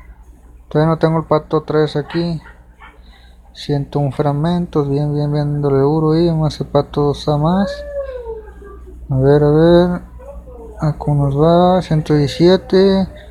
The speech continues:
Un poquito más rápido, gente, porque quiero que dure más o menos el video diez minutos.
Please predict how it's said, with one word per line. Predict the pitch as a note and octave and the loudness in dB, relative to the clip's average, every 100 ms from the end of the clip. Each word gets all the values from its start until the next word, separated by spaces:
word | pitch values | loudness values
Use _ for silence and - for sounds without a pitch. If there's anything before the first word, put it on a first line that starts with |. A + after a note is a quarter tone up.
| - - - - - - | -20 -20 -20 -20 -20 -4
Un | D3 | -4
poquito | - D3+ D#3 | -2 -2 0
más | D3+ D3 | 2 4
rápido, | D#3 F3+ F3+ F#3 E3 | 4 2 0 -2 -2
gente, | F#3+ F#3 F#3 F#3+ | -2 -4 -4 -4
porque | E3+ E3 D#3+ - F3+ F3 F3 D#3 | -2 -4 -4 -2 0 0 -2 -6
quiero | - C#3+ D3 | 0 2 2
que | C#3+ | 2
dure | C#3+ D3+ | 2 2
más | D3+ C#3+ | 2 0
o | C#3+ | 0
menos | D3 D3+ | 0 2
el | D3 | 2
video | C3+ C3+ D3 | 2 4 6
diez | C#3 C#3 | 4 2
minutos. | C3+ C#3 D#3+ E3+ D#3 - | 2 0 0 -2 -6 -8